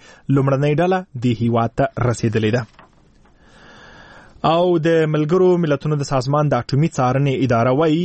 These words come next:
ایران تر ځمکې لاندې فوردو تاسیساتو کې په نویو سنتریفیوژونو کې د یورانیمو غني کول پیل کړي دي. دغه پرمختګ به د ایران او د نړۍ له قدرتونو سره د دوه زره پنځلسم کال د اټومي تړون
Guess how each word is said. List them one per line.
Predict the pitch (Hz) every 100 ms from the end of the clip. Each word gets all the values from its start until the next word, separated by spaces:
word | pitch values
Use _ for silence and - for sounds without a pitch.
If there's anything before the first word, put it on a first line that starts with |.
| 180 180
ایران | 180 190 202
تر | 175 123
ځمکې | 135 131 131 143
لاندې | 151 147 139
فوردو | 139 127 120 135 143 135
تاسیساتو | 110 - 151 143 147
کې | 151 135
په | 131 143
نویو | 175 170 156
سنتریفیوژونو | 135 120 117 127 120 170 127
کې | 127 139 139
د | 135 139
یورانیمو | 143 131 139 156 160 160 - 117
غني | 127 120
کول | 139 147 120 -
پیل | 107 -
کړي | 113 110
دي. | 110 - - - - 131
دغه | 123
پرمختګ | 120 120 - 143 139
به | 135
د | 135 135
ایران | 135 139 143
او | 127
د | 123
نړۍ | 123 135 135
له | -
قدرتونو | 120 117 143 143
سره | 151 139 - - - 135
د | 143 143
دوه | 151
زره | 170 160
پنځلسم | 151 147 - 160 151
کال | 151 143
د | 120
اټومي | - 151 156
تړون | 135 143